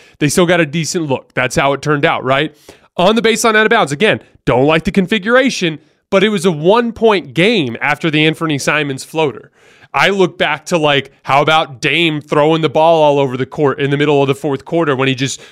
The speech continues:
was struggling with Portland's ball pressure? Just in general, some of the ways that Milwaukee's offense bogged down in the middle of that fourth quarter. So to me, in a forty-eight minute game, it's really silly to pretend like that's the reason why they lost.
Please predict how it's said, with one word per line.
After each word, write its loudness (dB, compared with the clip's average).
was 0
struggling 0
with -6
Portland's -6
ball 2
pressure? -6
Just 0
in 0
general, 0
some 0
of 0
the 2
ways 0
that -2
Milwaukee's 2
offense 0
bogged 0
down -2
in -2
the 0
middle 2
of 0
that 0
fourth -4
quarter. -4
So 0
to -2
me, 4
in 2
a 2
forty-eight 2
minute -2
game, -2
it's -6
really 0
silly 0
to 0
pretend -2
like -2
that's -6
the -10
reason -4
why -2
they -4
lost. -2